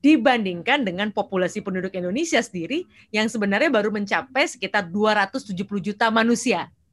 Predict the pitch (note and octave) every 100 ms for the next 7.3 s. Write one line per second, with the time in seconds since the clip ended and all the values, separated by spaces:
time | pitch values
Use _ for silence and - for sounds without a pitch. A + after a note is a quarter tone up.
0 | _ _ - - - - - - _ _
1 | _ - C#4 G4+ B4 A4+ D#4 C4+ B3+ B3+
2 | A3+ G#3+ F#3 - C#3 D#3 E3 A#3 F#4+ C5+
3 | - A#3+ A#3+ F3+ A3+ A3 B3 A3 A3 G3
4 | A#3+ - A#3 F3+ D4 G#3+ A#3 A3 G#3 G3
5 | F#3+ G#3 B3 F#3+ D3+ - G3+ G3+ A#3+ F#3
6 | G3 - _ D#3+ E3+ E3 - A3 G3+ F#3+
7 | E3+ F#3 D4